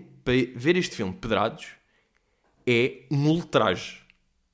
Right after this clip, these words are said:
Não só para mim, como para o documentário, para o diretor russo Vítor Kosakovsky, não é? E há, e são os quatro elementos: começa tipo meia água, depois chuvadas, gelos, glaciares a derreterem, babão. E por acaso,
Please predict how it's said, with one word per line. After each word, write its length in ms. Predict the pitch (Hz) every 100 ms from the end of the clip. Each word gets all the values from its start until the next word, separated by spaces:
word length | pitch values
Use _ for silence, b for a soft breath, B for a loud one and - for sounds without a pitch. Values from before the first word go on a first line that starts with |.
| _ _ _ _ _ _ _ _
Não 160 | 107 117
só 160 | 117 143
para 140 | 135
mim, 160 | 147 220
como 180 | 143
para 120 | 113 110
o 20 |
documentário, 920 | - - 113 113 120 113 110 110 107 B B
para 100 | 117
o 180 | 107 104
diretor 320 | 113 110 110
russo 340 | 110 127 127 117
Vítor 420 | 107 143 147 147 B B _
Kosakovsky, 720 | 185 160 170 - - - - - _ -
não 100 | 95
é? 180 | 110 - b b b b b b b b _ _ _ _ _
E 140 | 131 139
há, 80 | 135
e 80 |
são 160 | 131 175
os 100 | -
quatro 320 | - 185 165
elementos: 260 | 170 151 135
começa 280 | 131 127 127
tipo 120 | 110
meia 220 | 131 147
água, 240 | 135 113
depois 220 | 110 131 127
chuvadas, 640 | - 120 135 123 104 95
gelos, 500 | 95 98 127 131 107
glaciares 480 | 113 123 - 135 123
a 40 |
derreterem, 440 | 131 - 147 143 113
babão. 1120 | 110 160 165 135 123 139 190 180 165 147 123 B B B B -
E 80 |
por 160 | 220 160
acaso, 340 | 117 113 113